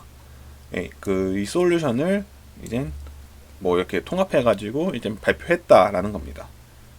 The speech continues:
그래서 뭐, 이런 식으로 그림이 있는데, 뭐, 이런 것까지는 사실 뭐, 알 필요는 없고,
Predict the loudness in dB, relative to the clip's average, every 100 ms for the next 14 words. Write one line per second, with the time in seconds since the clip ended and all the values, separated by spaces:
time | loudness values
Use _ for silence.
0 | -8 -4 0 2 4 4 4 4 2 -2
1 | 0 0 -2 -4 -4 -2 -2 -2 -2 -2
2 | 0 2 2 2 4 2 2 -2 -4 -4
3 | -4 0 2 2 2 -2 -4 -4 0 0
4 | 0